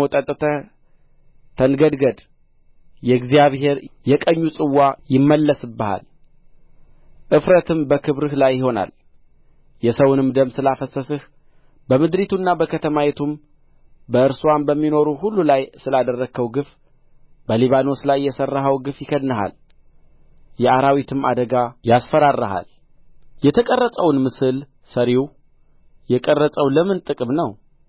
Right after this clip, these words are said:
ዲዳንም ጣዖት ይሠራ ዘንድ ሠሪው የታመነበቱ ሐሰትን የሚያስተምር ቀልጦ የተሠራ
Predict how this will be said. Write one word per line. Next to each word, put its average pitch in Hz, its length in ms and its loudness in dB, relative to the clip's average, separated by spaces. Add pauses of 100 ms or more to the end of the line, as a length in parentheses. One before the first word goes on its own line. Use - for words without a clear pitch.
(840)
ዲዳንም 180 500 2
ጣዖት 139 400 0 (920)
ይሠራ 151 360 2
ዘንድ 123 220 -2
ሠሪው 120 360 0 (320)
የታመነበቱ 120 760 -2 (800)
ሐሰትን 175 520 -2
የሚያስተምር 135 720 0 (360)
ቀልጦ 147 280 -2
የተሠራ 151 480 -4